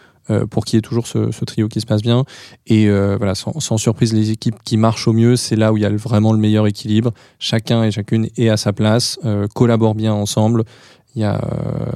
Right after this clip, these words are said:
voilà, il y a parfois naturellement, euh, des, bah, des, des P M qui prennent un peu plus de place, euh, parce que des personnalités un peu plus expansives, et cetera.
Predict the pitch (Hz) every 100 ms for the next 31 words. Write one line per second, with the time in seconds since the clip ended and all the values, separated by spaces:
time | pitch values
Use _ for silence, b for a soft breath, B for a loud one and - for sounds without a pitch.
0 | - - - 120 - - 101 104 101 -
1 | 110 110 110 110 104 104 104 104 107 110
2 | 110 B B B _ 98 101 104 104 107
3 | 110 107 - - 104 107 - 123 120 110
4 | 123 117 110 117 113 123 - 117 104 107
5 | 107 104 - - 110 107 107 - - 110
6 | 110 107 110 120 110 107 113 104 107 104
7 | 104 110 107